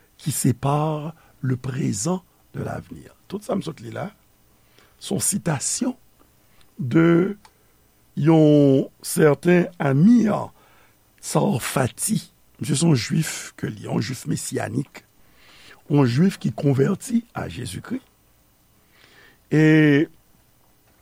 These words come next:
msye ekri yon liv, ki nan liv sa, e, mm, mwen te site li, wi, men, m pa sonje,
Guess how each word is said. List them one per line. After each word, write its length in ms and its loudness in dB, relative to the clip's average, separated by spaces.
msye 800 4
ekri 880 -4
yon 240 2
liv, 480 0
ki 280 -6
nan 240 -6
liv 240 -12
sa, 560 -6
e, 960 -8
mm, 560 -12
mwen 280 -12
te 320 -12
site 480 -16
li, 160 -12
wi, 160 -4
men, 240 -8
m 260 -14
pa 320 -14
sonje, 480 -14